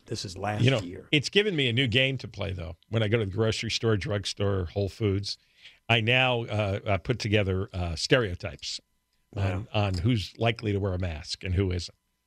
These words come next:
Speaker 1: Oh, okay, because we're, we're at a point now where a lot of people are
Speaker 2: Yeah,
Speaker 1: not.
Speaker 2: no, but there are types that are wearing the mask.
Speaker 1: Well,
Speaker 2: There
Speaker 1: I'm
Speaker 2: are
Speaker 1: very
Speaker 2: the
Speaker 1: nice. I look at the sign on the door to see if there is one.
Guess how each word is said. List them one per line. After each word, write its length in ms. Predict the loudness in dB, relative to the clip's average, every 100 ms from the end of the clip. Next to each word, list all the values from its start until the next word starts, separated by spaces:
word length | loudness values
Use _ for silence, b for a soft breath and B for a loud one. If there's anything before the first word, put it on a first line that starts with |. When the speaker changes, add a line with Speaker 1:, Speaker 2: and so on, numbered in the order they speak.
| _ _ _ _ _ _
Speaker 1:
Oh, 300 | 0 4 4
okay, 300 | 2 -2 -4
because 280 | -2 0 2
we're, 180 | 4 2
we're 140 | 4 4
at 80 | 4
a 40 |
point 280 | 2 0 2
now 140 | 0 0
where 80 |
a 60 | 2
lot 140 | 0
of 40 | 0
people 180 | -4 2
are 40 |
Speaker 2:
Yeah, 80 | 2
Speaker 1:
not. 180 | 2 0
Speaker 2:
no, 140 | 2 2
but 160 | 0
there 200 | 0 2
are 140 | 2 2
types 540 | 0 0 0 2 -2
that 140 | 0 -2
are 80 |
wearing 320 | 0 0 0 -4
the 40 |
mask. 440 | -8 -12 -14 -16
Speaker 1:
Well, 60 | B B B B 2
Speaker 2:
There 120 | 4
Speaker 1:
I'm 120 | 6
Speaker 2:
are 40 | 6
Speaker 1:
very 180 | 4
Speaker 2:
the 60 | 6
Speaker 1:
nice. 260 | 4 4 4
I 80 |
look 180 | 4 2
at 60 | 0
the 80 | 0
sign 320 | 2 4 4
on 80 | 4
the 80 |
door 220 | 4 2 2
to 60 |
see 120 | 2
if 100 | 0 2
there 140 | 2
is 200 | 0 -6
one. 260 | -10 -10